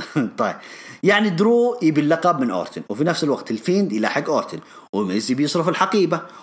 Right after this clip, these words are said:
وبعدين نيكي تلاحق أليكسا اللي مع الفيند، وفي نفس الوقت شيمس يبي درو ينضم معه في الفريق، اللي أصلًا درو مشغول ويبي يرجع لقبه. يا ساتر الحوسة. <laughs> شوف يا هيشو، يعني، آه، زي ما ذكرت، ذكرت لك، يعني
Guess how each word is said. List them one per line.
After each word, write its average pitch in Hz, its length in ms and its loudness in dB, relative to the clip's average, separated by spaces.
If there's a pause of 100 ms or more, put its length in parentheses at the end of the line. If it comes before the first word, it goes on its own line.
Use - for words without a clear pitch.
(100)
وبعدين 123 680 0
نيكي 98 280 -4
تلاحق 131 480 -2
أليكسا 185 600 -2
اللي 104 180 -2
مع 120 160 0
الفيند، 175 420 -2
وفي 117 160 -6
نفس 185 200 0
الوقت 175 340 -2
شيمس 127 500 0
يبي 117 180 0
درو 208 320 4
ينضم 202 340 2
معه 180 220 2
في 185 60 0
الفريق، 180 400 2 (360)
اللي 175 220 2
أصلًا 233 320 2
درو 208 240 4
مشغول 180 540 0 (260)
ويبي 135 340 2
يرجع 117 340 0
لقبه. 90 400 -4
يا 151 200 2
ساتر 127 360 0
الحوسة. 85 540 -6 (480)
<laughs> - 500 -10
شوف 466 180 4
يا 160 100 2
هيشو، 131 320 -2 (760)
يعني، 104 460 -4
آه، 101 760 -2
زي 143 200 0
ما 151 120 2
ذكرت، 117 580 -4
ذكرت 113 440 -4
لك، - 160 -12
يعني 90 160 -8